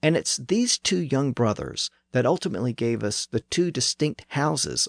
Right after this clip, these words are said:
of Lancaster and York, whose descendants would battle for the English crown during the Wars of the Roses. But that's a story for later. For now,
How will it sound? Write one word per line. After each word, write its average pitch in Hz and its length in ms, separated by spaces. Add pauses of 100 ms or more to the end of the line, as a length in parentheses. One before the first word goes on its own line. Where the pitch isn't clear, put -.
of 113 240
Lancaster 110 680
and 92 140
York, 156 360 (360)
whose 131 180
descendants 165 680
would 120 140
battle 131 260
for 117 180
the 110 120
English 139 300
crown 123 460
during 120 260
the 117 80
Wars 92 340
of 92 80
the 85 100
Roses. 117 540 (640)
But - 260
that's 180 240
a 135 60
story 117 320
for 110 160
later. 104 400 (760)
For 208 120
now, 185 340